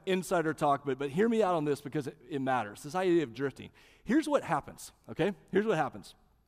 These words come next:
You take a particular theological idea or a particular church, uh, a, a way a church approaches things, and then some group moves hard right on whatever that issue is.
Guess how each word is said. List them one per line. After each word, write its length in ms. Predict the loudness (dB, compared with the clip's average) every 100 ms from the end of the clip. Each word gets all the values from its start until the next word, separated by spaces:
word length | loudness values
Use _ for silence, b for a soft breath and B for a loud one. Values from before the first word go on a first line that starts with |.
| _ _ _ _ b b b b -10
You 120 | -10
take 340 | -2 0 2
a 80 | 0
particular 680 | -4 -6 -4 -4 0 2 0
theological 720 | 0 0 2 2 -2 -6 -8
idea 340 | -8 -12 -16 -18 _ _ _ _ _ -4
or 100 | -4
a 60 |
particular 420 | -2 -4 0 0 0
church, 560 | -2 -2 -2 -4 -18 _ -6
uh, 280 | -4 -4 -2
a, 120 | -4 -4 -4
a 60 |
way 260 | 0 0 0 -4 -12
a 80 | -12
church 440 | -6 -6 -6 -10 -14
approaches 500 | -6 -2 -2 -4 -12
things, 420 | -10 -10 -14 -20 b b b b b b b -4
and 180 | 0 4
then 180 | 4 2
some 480 | -8 0 0 0
group 420 | 0 2 2 2 -8 b b b
moves 480 | -4 -2 -2 -4 -14 -20 -18
hard 440 | -6 0 0 0
right 500 | -2 0 0 -2 -16 -20 _
on 160 | -4 0
whatever 320 | 2 4 2
that 160 | 0 0
issue 360 | -2 -2 -2 2
is. 380 | 0 0 -12